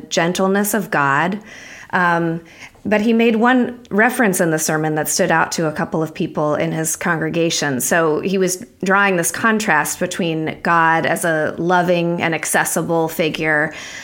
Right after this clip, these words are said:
um, and just sort of comparing them to, to, you know, earthly celebrities as remote and inaccessible characters. Um, and he just made a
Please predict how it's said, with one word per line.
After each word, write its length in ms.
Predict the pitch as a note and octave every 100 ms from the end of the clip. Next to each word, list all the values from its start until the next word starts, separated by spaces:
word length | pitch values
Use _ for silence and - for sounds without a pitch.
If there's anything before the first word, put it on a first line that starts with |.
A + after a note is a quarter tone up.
| -
um, 360 | F#3 F3 F3 F3
and 160 | - C4
just 220 | D4+ D#4
sort 140 | C#4
of 80 | A3
comparing 500 | C#4 F#3+ G#3+ G3 F#3+
them 160 | F3 F3
to, 300 | - E3+ C#3
to, 400 | - D#3 D3+ - -
you 100 | F3
know, 120 | D3+
earthly 420 | A#3 A#3+ A3+ G#3
celebrities 720 | F#3+ F3+ E3+ E3+ E3 D#3+ D#3
as 180 | E3 F3
remote 460 | E3 F3 E3+ E3+
and 120 | F3+ E3+
inaccessible 680 | F3+ F3+ F3 E3+ - D#3+
characters. 840 | E3 F#3 D#3 D3+ D#3 D3 C#3+ - - - - -
Um, 280 | F3 E3 E3
and 100 | F#3+
he 60 | G#3
just 220 | A#3 A#3
made 160 | G#3+
a 180 | F#3 F3+